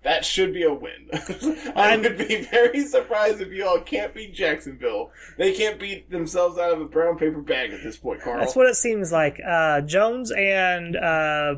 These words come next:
Speaker 2: Brown, I think, are both questionable for this weekend for the Jets. Uh,
Speaker 1: Again, you should
Speaker 2: which will be fine. We have,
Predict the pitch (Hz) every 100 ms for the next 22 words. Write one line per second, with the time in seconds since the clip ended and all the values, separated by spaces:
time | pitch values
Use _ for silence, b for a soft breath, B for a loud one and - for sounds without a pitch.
0 | 143 165 185 185 170 180 175 147 156 -
1 | - 170 - 185 185 185 196 185 202 202
2 | 208 208 175 156 143 151 156 - - -
3 | _ b b b _ _ _ _ - 190
4 | 151 - 165 156 170 190 165 B B B
5 | 185 190 226 - - _ - 277 311 226
6 | 151 - 190 214 185 170 170 214 214